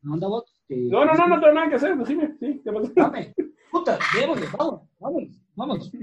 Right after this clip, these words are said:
Speaker 1: Ya, ¿quién, quién se apunta? O sea, el maje se hizo el loco, no le dio declaraciones a la policía, no le dio declaraciones al documental de Netflix,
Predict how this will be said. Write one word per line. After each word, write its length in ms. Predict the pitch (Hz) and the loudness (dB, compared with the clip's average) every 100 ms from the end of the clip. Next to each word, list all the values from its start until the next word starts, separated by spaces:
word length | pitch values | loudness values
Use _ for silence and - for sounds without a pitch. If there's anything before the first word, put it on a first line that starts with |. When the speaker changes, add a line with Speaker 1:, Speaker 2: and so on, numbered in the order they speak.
| - _ _ | -18 _ _
Speaker 1:
Ya, 300 | - 247 294 277 | 0 4 4 4
¿quién, 280 | 269 285 | 4 4
quién 200 | 269 277 | 2 2
se 60 | 269 | 2
apunta? 320 | 220 339 330 | 2 0 0
O 20 | |
sea, 340 | 185 170 139 - _ | 2 2 0 -6 _
el 140 | 160 170 | -2 2
maje 280 | 202 277 | 2 2
se 120 | 285 285 | 0 -2
hizo 180 | 277 | -2
el 100 | 277 | -2
loco, 460 | 269 294 339 381 - _ - | -2 -2 -4 -14 -18 _ -2
no 240 | 180 214 | 2 4
le 180 | 285 302 | 4 2
dio 240 | 277 311 294 | 2 4 4
declaraciones 920 | 240 208 185 180 165 254 285 233 - | 2 2 2 2 -2 -2 0 -2 -4
a 120 | 165 175 | -8 -6
la 240 | 165 160 | -6 -4
policía, 800 | 190 185 180 156 - 277 302 - _ _ _ _ _ _ | 0 0 0 -2 -2 -2 -2 -6 _ _ _ _ _ _
no 220 | 180 240 | 0 2
le 180 | 262 262 | 4 4
dio 280 | 254 302 262 | 4 2 2
declaraciones 1120 | 202 180 185 175 175 165 240 277 269 226 - _ _ _ _ _ _ _ | 2 -4 -4 -4 -2 -2 -2 0 0 -2 -8 _ _ _ _ _ _ _
al 300 | 143 156 160 | -4 0 0
documental 760 | 185 185 180 180 185 247 294 | 0 -2 -4 -4 0 0 0
de 80 | 294 | 0
Netflix, 560 | 302 320 330 392 - | 0 -2 -4 -10 -12